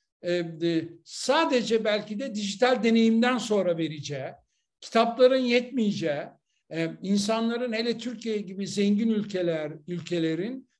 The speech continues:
zenginliklerini, e, pazarlama açısından,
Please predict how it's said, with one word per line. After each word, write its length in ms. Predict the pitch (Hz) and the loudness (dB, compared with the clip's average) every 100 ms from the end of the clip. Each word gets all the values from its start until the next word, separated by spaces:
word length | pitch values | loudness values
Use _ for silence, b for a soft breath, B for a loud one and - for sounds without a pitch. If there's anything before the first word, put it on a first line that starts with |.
| _ | _
zenginliklerini, 1400 | - 185 196 202 202 202 196 190 185 180 196 277 285 b b b _ 165 | -6 -2 0 2 2 2 0 0 0 -4 -4 -4 -6 b b b _ 0
e, 320 | 165 165 165 - _ | 2 0 -4 -18 _
pazarlama 560 | - 185 214 220 233 262 | -4 2 4 4 2 2
açısından, 800 | 254 - - 170 147 180 - | 0 -2 -4 -4 -6 -8 -12